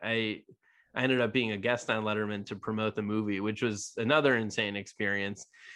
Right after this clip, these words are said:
So most of the interview with Letterman, I talked about umpiring and, and I talked about Laz Diaz.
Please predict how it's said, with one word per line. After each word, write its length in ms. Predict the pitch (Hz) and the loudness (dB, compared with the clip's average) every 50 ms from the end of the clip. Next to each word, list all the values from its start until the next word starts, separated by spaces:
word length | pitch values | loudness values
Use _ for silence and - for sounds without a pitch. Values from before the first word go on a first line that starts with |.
| - - - | -20 -16 0
So 180 | - 165 165 | 2 4 4
most 460 | 156 151 156 175 214 269 - - - _ _ | 6 4 4 4 4 2 -2 -8 -18 _ _
of 140 | - 156 143 | 2 2 4
the 100 | 143 139 | 2 2
interview 840 | 127 120 147 180 196 175 131 117 120 113 104 104 104 104 101 104 101 101 | 0 0 0 0 0 0 0 -2 -2 0 0 0 0 0 0 0 -2 -2
with 200 | 113 117 110 - | -2 -4 -4 0
Letterman, 540 | - 135 139 143 143 120 107 104 104 104 95 - | 0 2 2 2 2 0 0 -2 -4 -4 -4 -4
I 160 | - 110 113 | -2 -2 -4
talked 460 | 110 - - 120 113 110 110 - - | -4 -2 0 0 0 0 0 -4 -4
about 420 | 113 104 107 104 104 101 98 98 - _ _ _ _ _ _ _ _ | -2 0 0 0 0 0 0 -2 -4 _ _ _ _ _ _ _ _
umpiring 760 | 117 123 131 131 - 127 117 117 110 104 104 104 104 101 104 | 0 0 2 2 2 2 4 4 4 4 4 2 2 0 -2
and, 180 | 104 104 101 - - - | -4 -6 -8 -8 -6 -4
and 100 | 107 107 | -4 -2
I 80 | 107 | -2
talked 260 | 104 - 123 110 - - | 0 0 -2 -2 0 0
about 200 | 110 104 101 101 | 0 0 0 0
Laz 320 | 107 107 107 107 104 127 | 0 0 0 -2 -2 -2
Diaz. 600 | 117 110 113 120 113 95 87 85 101 107 113 | -2 0 2 2 2 2 0 -2 -4 -8 -12